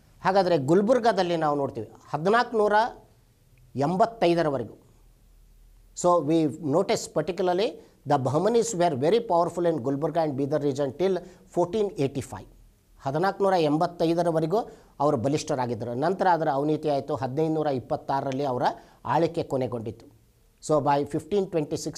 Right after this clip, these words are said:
the rule ended. But till fourteen eighty-five they were very powerful. ಗುಲ್ಬರ್ಗಾ and Bidar were their main centers. So we notice most of the monuments at these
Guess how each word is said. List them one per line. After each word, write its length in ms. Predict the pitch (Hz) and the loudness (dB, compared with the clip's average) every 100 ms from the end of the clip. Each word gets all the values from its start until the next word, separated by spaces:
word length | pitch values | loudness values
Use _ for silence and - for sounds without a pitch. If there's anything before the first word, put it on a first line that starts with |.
| - | -4
the 80 | 131 | -2
rule 140 | 135 135 127 | -2 -2 -2
ended. 200 | 113 101 - - - | -4 -8 -12 -18 -2
But 120 | 180 - | -2 2
till 160 | 247 277 - | 2 2 2
fourteen 340 | 170 170 226 220 170 | 0 2 -2 -2 -2
eighty-five 420 | 151 160 160 156 131 | -2 -2 -2 -2 0
they 100 | 135 | -2
were 100 | 135 123 | -2 -2
very 140 | 143 165 151 | -2 -2 -2
powerful. 400 | 127 131 139 143 - - - 113 | -2 -2 -4 -4 -6 -20 -8 0
ಗುಲ್ಬರ್ಗಾ 440 | 165 165 196 208 254 - _ _ 151 | 2 2 0 2 0 -6 _ _ 0
and 180 | 151 151 151 117 104 | 0 2 -2 -4 0
Bidar 280 | 151 151 165 147 | 0 2 0 0
were 140 | 139 113 | -2 -2
their 140 | 127 117 | -2 -2
main 140 | 123 123 123 | -4 -4 -8
centers. 320 | 101 - - - _ - | -10 -12 -18 -20 _ -4
So 80 | 202 180 | 0 2
we 80 | 170 151 170 | 4 4 2
notice 260 | 190 254 147 139 | 0 -4 -4 -2
most 220 | 208 - 202 | -4 -4 -8
of 60 | - | -4
the 60 | 160 139 | -2 0
monuments 480 | 143 151 135 - - 139 - - 139 | 0 0 -2 -4 -8 -8 -12 -6 -6
at 100 | 143 117 127 | -4 -4 -2
these 200 | 175 | -4